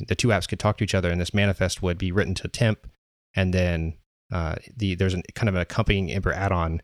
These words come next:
that knows where, you know, that is configured to know where to look for that manifest, and then it does kind of its own, um, asset rewrite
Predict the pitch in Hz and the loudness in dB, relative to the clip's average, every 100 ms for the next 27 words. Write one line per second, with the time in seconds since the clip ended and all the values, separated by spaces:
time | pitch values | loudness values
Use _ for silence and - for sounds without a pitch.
0 | _ _ _ _ 101 98 98 92 101 90 | _ _ _ _ -2 2 2 2 0 0
1 | 85 92 82 - _ _ _ _ _ _ | 0 -2 -4 -8 _ _ _ _ _ _
2 | _ _ 113 104 98 - 110 104 - 92 | _ _ 2 4 2 4 4 4 4 2
3 | 90 95 92 85 101 - 107 113 113 117 | 4 4 4 0 0 2 2 2 2 2
4 | 117 - _ _ _ - 104 101 98 87 | 0 -6 _ _ _ 0 2 4 2 2
5 | 98 95 - 104 92 - 107 107 101 95 | 2 2 0 0 0 2 2 4 2 0
6 | _ _ _ _ 95 85 80 80 107 110 | _ _ _ _ -4 -2 -2 -4 0 0
7 | - - 92 87 80 - | 0 -2 0 0 0 -4